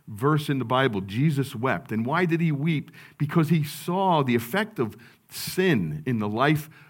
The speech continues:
of his loved ones. Lazarus had died. And his sisters were crying, and the world was wailing all around him.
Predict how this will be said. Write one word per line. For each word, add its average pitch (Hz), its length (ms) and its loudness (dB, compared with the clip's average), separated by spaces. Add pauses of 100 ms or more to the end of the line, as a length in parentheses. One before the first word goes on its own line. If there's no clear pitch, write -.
(180)
of 143 140 2
his 139 220 0
loved 139 240 0
ones. 92 260 -4
Lazarus 131 540 -2
had 87 260 -8
died. 131 600 -10 (1200)
And 120 120 -2
his 143 180 0
sisters 147 480 0
were 101 100 -4
crying, 147 720 -4
and 101 140 -4
the 107 60 -2
world 165 420 0
was 104 200 -4
wailing 127 600 -2
all 160 240 -2
around 151 380 0
him. 104 260 -2